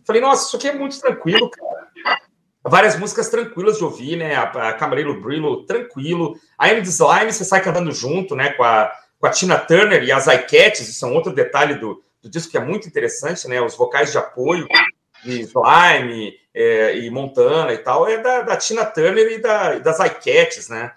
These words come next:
Isso é uma história engraçadíssima, o Ike Turner teve no local, é, falou: olha, você não paga pra essas gurias aí mais que vinte e cinco dólares por música.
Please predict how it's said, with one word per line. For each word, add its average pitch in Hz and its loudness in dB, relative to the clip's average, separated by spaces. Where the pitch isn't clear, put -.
Isso - -6
é 254 8
uma 247 6
história 254 6
engraçadíssima, 175 4
o 127 4
Ike 156 0
Turner 165 2
teve 175 -2
no 165 0
local, 131 2
é, - 4
falou: 175 4
olha, 170 4
você - 0
não 226 0
paga 220 6
pra 220 0
essas 202 -4
gurias 143 -4
aí - 4
mais 196 2
que 214 -12
vinte 202 -6
e 240 -8
cinco 247 -4
dólares 208 2
por 285 -4
música. 196 -6